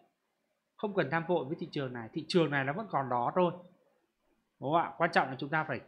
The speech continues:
cứ kiếm tiền với một cách từ từ, nó bền, nó vững. Đó, chúng ta ăn sốc, đúng không ạ? Ăn sốc quá nhiều khi chúng ta rất dễ dính đòn anh em. Ok nhá, ok đúng không?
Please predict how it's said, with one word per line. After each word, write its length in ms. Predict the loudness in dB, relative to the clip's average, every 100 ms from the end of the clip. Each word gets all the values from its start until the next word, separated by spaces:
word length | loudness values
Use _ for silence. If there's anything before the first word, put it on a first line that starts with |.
| -8
cứ 120 | -8 -2
kiếm 180 | -2 4
tiền 400 | 4 4 -2 -12 _ _ _ _ _ _
với 220 | -6 0 0
một 160 | 0
cách 140 | -2 -2 4
từ 120 | 6
từ, 360 | 8 8 6 2
nó 120 | 4
bền, 360 | 8 8 8
nó 80 | 2
vững. 360 | 6 6 4 -10 -20 _ _ _ _ -2
Đó, 400 | 2 2 -2 -10
chúng 100 | 0
ta 120 | 2
ăn 180 | 4 2
sốc, 320 | 4 4 4 -8
đúng 280 | -18 -6 2
không 120 | 2
ạ? 120 | 2 -6
Ăn 100 | -8
sốc 180 | -4 -2
quá 220 | 4 4 6
nhiều 140 | 2
khi 180 | 2 0
chúng 100 | 0
ta 100 | 0
rất 160 | 0 -4
dễ 220 | -4 -2
dính 160 | 0
đòn 240 | 6 6 4 -4
anh 100 | -4
em. 160 | 0 2 0 -16 _ _ _ _ _ _ _
Ok 140 | 4 8
nhá, 360 | 12 12 8 0
ok 140 | 2 4
đúng 100 | 8
không? 220 | 10 10